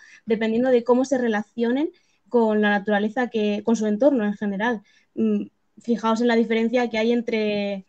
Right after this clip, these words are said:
una ciudad, eh, por ejemplo, muy urbanizada de, de Estados Unidos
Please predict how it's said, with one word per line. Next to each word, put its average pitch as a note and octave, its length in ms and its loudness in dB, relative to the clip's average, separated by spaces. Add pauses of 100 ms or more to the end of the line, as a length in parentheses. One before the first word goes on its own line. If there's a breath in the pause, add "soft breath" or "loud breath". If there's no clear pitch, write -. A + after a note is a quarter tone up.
(360)
una A#3 200 4
ciudad, A3+ 560 2
eh, G3+ 540 -2
por G#3+ 100 -2
ejemplo, A3 420 -2
muy A3+ 240 6
urbanizada A3 560 2
de, G#3 520 -2
de A3 60 -2
Estados G#3+ 340 -2
Unidos B3 460 2